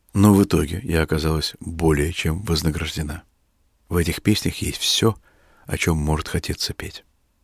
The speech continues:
И что бы она ни пела, стоит вслушаться в её голос, и подпадаешь под его колдовство.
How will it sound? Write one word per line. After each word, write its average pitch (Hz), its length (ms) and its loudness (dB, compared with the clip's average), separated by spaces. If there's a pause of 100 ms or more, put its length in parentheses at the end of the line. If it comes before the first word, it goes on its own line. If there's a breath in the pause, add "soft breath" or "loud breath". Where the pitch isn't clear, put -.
(540)
И - 60 -10
что - 220 2
бы 76 120 2
она 73 120 0
ни 73 120 -2
пела, 110 300 -2 (800 soft breath)
стоит - 360 4
вслушаться - 640 0
в 76 60 -4
её 76 180 2
голос, 120 440 0 (200)
и 113 120 2
подпадаешь 120 920 2
под 98 140 -6
его 90 240 -8
колдовство. - 760 -6